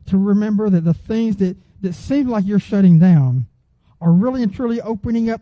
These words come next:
other doors and windows of opportunity of someone else, and that, that we have the capability of allowing them to grow and experience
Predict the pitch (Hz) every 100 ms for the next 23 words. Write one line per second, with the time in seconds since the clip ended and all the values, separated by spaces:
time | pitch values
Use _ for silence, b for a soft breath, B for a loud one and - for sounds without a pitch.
0 | - 202 202 151 202 208 196 196 208 202
1 | 185 208 202 196 - 202 190 190 - -
2 | 208 208 196 185 165 156 170 160 B B
3 | - 196 180 226 247 233 175 208 190 196
4 | - 214 190 160 202 190 165 160 B B
5 | 175 180 165 160 196 202 190 180 190 190
6 | - 156 143 196 202 196 196 180 180 175
7 | - 202 196 196 208 180